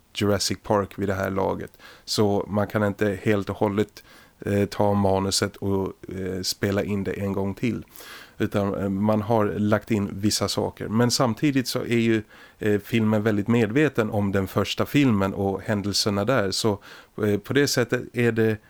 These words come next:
en uppföljare. Så det här är både en uppföljare och en reboot samtidigt. Och här började slå slint lite grann för mig i, i, i hur de har tänkt med upplägget här.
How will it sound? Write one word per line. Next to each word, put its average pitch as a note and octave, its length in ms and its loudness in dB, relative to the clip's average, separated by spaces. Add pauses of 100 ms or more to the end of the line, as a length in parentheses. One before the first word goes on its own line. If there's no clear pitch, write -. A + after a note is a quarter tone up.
(160)
en A2+ 180 2
uppföljare. G#2+ 840 2
Så A#2 440 2 (140)
det - 180 -2
här C3+ 320 0
är B2+ 200 2
både C#3 420 0
en C3+ 180 2
uppföljare A2+ 760 0 (100)
och - 360 -4 (300)
en A2 300 0
reboot G#2 600 2
samtidigt. - 1000 -2 (440)
Och A#2+ 640 2 (300)
här B2 360 2 (580)
började A2 460 4
slå A#2+ 280 2
slint A2 380 0
lite A2 200 4
grann G2+ 200 4
för - 120 -6
mig G#2 180 2
i, G#2 380 2
i, G2+ 380 -4
i G#2 280 -2
hur A2+ 140 4
de G#2 100 2
har G#2 120 0
tänkt G#2+ 300 0
med G#2 100 -2
upplägget A2 580 0
här. G2 280 -2